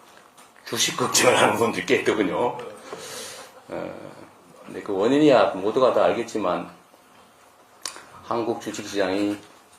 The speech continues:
에, 다른 나라보다, 에, 못 오를 뿐만 아니-, 아니라 떨어질 때는 더 빨리 떨어지고 오를 때는 덜 오르고, 그러다 보니까 다른 나라는 지수가 뭐 몇, 몇 배씩 오를 때 대한민국은 여전히 그 자리를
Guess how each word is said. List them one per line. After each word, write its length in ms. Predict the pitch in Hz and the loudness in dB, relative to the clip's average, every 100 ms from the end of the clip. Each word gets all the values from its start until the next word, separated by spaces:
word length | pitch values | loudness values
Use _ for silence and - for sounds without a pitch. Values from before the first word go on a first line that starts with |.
| - - _ _ - _ _ _ - | -20 -20 _ _ -20 _ _ _ -16
에, 240 | 82 78 78 | -12 -12 -8
다른 280 | 82 92 | -6 0
나라보다, 640 | 101 110 87 78 71 87 - - | 4 4 4 2 0 -2 -6 -16
에, 640 | 73 73 - - - - 85 | -18 -18 -20 -20 -20 -12 6
못 220 | 104 - | 6 6
오를 220 | 135 135 | 4 4
뿐만 220 | 117 107 101 | 2 0 0
아니-, 140 | 76 - - | -2 -6 -10
아니라 320 | 82 78 73 | -8 -6 2
떨어질 320 | 151 143 135 | 4 4 0
때는 140 | 123 90 | -4 -4
더 140 | 82 | 0
빨리 220 | 113 107 | 0 0
떨어지고 400 | 98 78 - - - - | -2 -6 -8 -18 -20 -4
오를 220 | 87 - | -2 0
때는 220 | - 131 135 | 0 0 -2
덜 180 | 82 | -2
오르고, 300 | 82 76 - - - - | -2 -4 -10 -20 -18 -8
그러다 240 | 117 113 | -2 -2
보니까 440 | 113 104 101 90 - - - - - - - - | -2 -4 -6 -6 -12 -20 -20 -20 -20 -20 -20 -4
다른 240 | 90 92 | -2 2
나라는 300 | 107 113 98 | 2 4 2
지수가 640 | - 101 120 107 80 101 - - | -2 -10 0 4 4 2 -6 -12
뭐 400 | 82 - - - - _ _ - - - - 78 | -10 -10 -12 -18 -20 _ _ -20 -20 -20 -18 -4
몇, 280 | 82 82 82 | -4 -2 -2
몇 260 | 90 - | -2 0
배씩 240 | 135 - 85 | -4 -2 -4
오를 240 | 82 82 | -6 -6
때 240 | - - - | -6 -6 -4
대한민국은 560 | 92 110 139 160 131 | -4 -2 -4 -4 -2
여전히 400 | 107 143 190 196 | 0 2 0 0
그 100 | 104 | 0
자리를 380 | 107 92 78 | 2 2 0